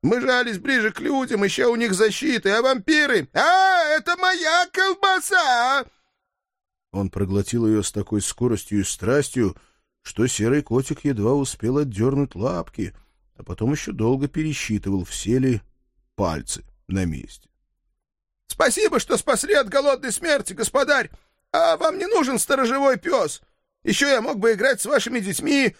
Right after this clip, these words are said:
служить поводырём, ездовой собакой или вынюхивать наркотики в аэропорту.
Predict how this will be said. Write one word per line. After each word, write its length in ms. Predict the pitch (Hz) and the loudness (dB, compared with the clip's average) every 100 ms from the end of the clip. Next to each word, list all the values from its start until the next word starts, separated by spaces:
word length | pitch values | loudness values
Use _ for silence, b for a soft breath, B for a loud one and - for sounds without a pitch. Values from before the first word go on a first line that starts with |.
| b | b
служить 380 | - 220 262 208 | 0 2 2 0
поводырём, 600 | - 233 220 240 269 214 | 0 2 2 4 2 0
ездовой 420 | 208 165 277 269 | -4 0 2 2
собакой 560 | 240 220 254 302 240 233 | 0 0 0 0 0 -2
или 80 | |
вынюхивать 580 | 226 254 285 233 262 247 | 0 0 2 2 0 0
наркотики 760 | 254 233 262 277 254 - 269 - _ - | 0 0 2 2 2 -4 -6 -8 _ -2
в 100 | 254 | 0
аэропорту. 600 | 247 254 240 269 226 | 2 0 -2 0 -2